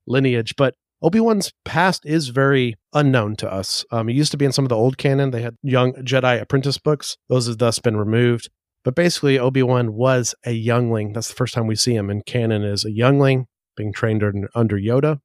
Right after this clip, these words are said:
And something I find really interesting about Obi-Wan before we get to his Clone War years is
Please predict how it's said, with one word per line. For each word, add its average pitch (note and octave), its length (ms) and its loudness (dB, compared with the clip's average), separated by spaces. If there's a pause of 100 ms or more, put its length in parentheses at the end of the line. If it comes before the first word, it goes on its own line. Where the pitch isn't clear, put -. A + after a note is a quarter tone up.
(340)
And C3+ 140 0
something F#3+ 200 2
I E3+ 60 2
find D#3+ 160 0
really C3+ 160 2
interesting B2 240 -2
about A2+ 300 0 (100)
Obi-Wan C3 400 0
before A2 180 0
we A#2 120 0
get A2+ 100 -4
to - 80 -2
his G#2 140 -4
Clone A#2 240 0
War G#2+ 160 0
years G#2 420 -4 (400)
is B2+ 560 0